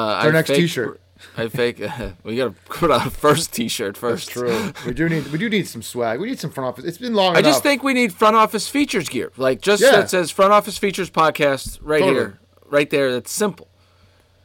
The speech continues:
Speaker 1: No, I agree.
Speaker 2: Maybe I, I take, I take some ideas. I mean, it's our C M O, right? Our C M O can, uh, start working on. We can start thinking about some, uh,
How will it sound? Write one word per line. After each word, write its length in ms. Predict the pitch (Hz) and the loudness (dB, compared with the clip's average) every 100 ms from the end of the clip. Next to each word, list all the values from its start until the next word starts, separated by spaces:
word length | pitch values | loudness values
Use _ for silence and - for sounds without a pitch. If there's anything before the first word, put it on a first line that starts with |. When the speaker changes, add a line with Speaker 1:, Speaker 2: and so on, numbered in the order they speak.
| _ | _
Speaker 1:
No, 100 | 160 | 0
I 120 | 156 160 | 2 4
agree. 160 | 190 | 4
Speaker 2:
Maybe 180 | 277 285 | 4 2
I, 260 | 185 233 - | 0 -2 0
I 40 | 254 | -2
take, 380 | - 311 233 - | 2 2 2 -2
I 100 | 226 | -6
take 300 | 254 277 220 | -4 -2 -2
some 220 | - 170 | 0 0
ideas. 480 | 151 127 131 143 143 | 2 0 2 2 2
I 100 | 156 | 2
mean, 100 | 151 | 0
it's 300 | 160 - - | -2 -2 -6
our 180 | - 147 | -2 -2
C 200 | - 233 | -2 -2
M 120 | 233 240 | 2 2
O, 200 | 151 - | 2 0
right? 220 | 123 175 | -2 0
Our 100 | 147 | 0
C 180 | 123 - | -2 -2
M 140 | 202 131 | -2 0
O 100 | 151 | -2
can, 540 | 120 120 107 - 95 - | -4 -6 -8 -14 -18 -10
uh, 240 | 117 104 | -4 -4
start 280 | 104 131 123 | -4 0 0
working 260 | 113 127 120 | 0 -4 -4
on. 220 | 117 113 - - _ _ | -6 -8 -14 -20 _ _
We 100 | - | -12
can 100 | 113 | -10
start 240 | - 127 - | -4 -4 -2
thinking 200 | 120 120 | -4 -4
about 240 | 110 107 | -4 -6
some, 260 | - 107 98 | -6 -10 -8
uh, 220 | 98 90 | -6 -8